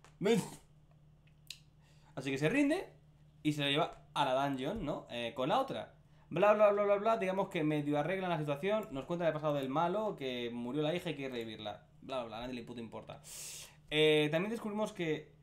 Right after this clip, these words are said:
la Frieren, ¿no? La maga más fuerte, el maestro, el, el alumno de la Frieren, ¿no? Es casualmente el maestro de la Loli maga. Sí.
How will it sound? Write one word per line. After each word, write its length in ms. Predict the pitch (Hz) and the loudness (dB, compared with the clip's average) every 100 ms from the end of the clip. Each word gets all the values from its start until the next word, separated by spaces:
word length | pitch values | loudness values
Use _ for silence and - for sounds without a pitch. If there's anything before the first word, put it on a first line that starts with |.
| - - - - - | -20 -20 -20 -16 -6
la 380 | 135 135 - | 0 0 0
Frieren, 720 | - 160 208 247 226 247 254 | 0 0 2 4 2 2 -4
¿no? 140 | 151 214 | -4 -4
La 100 | 143 | -2
maga 220 | 151 170 | -2 -2
más 160 | 139 - | -2 -4
fuerte, 680 | 165 190 185 202 - 131 | -2 -2 0 -4 -4 -6
el 140 | 135 135 | -4 -2
maestro, 840 | 131 165 214 208 214 226 233 - - - - - | -2 -2 -4 -6 -6 -2 -2 -4 -20 -20 -20 -16
el, 180 | 147 147 143 | -12 -12 -8
el 100 | 139 | -2
alumno 400 | 147 220 226 226 | 0 0 0 0
de 320 | 180 156 - - - - - 147 | 0 -4 -6 -12 -20 -20 -16 -4
la 160 | 143 | -2
Frieren, 580 | 147 160 196 208 247 - - | 0 2 2 2 -2 -4 -6
¿no? 260 | 170 - - - - - | -6 -6 -14 -20 -20 -4
Es 280 | 185 202 202 | 2 2 2
casualmente 840 | - 151 165 196 208 214 208 - | -4 -2 2 2 2 -2 -4 -2
el 80 | 151 | 0
maestro 360 | 156 185 196 175 | 0 0 -2 -2
de 60 | |
la 80 | 147 | -2
Loli 320 | 131 113 107 - - _ - - | -2 -4 -10 -16 -20 _ -20 -8
maga. 480 | 127 113 104 104 - - - _ _ _ _ _ - - - - _ - - - _ _ _ _ _ _ _ - _ - | -6 -4 -6 -10 -16 -20 -20 _ _ _ _ _ -20 -20 -20 -20 _ -20 -20 -20 _ _ _ _ _ _ _ -20 _ -18
Sí. 240 | - 117 | -14 -14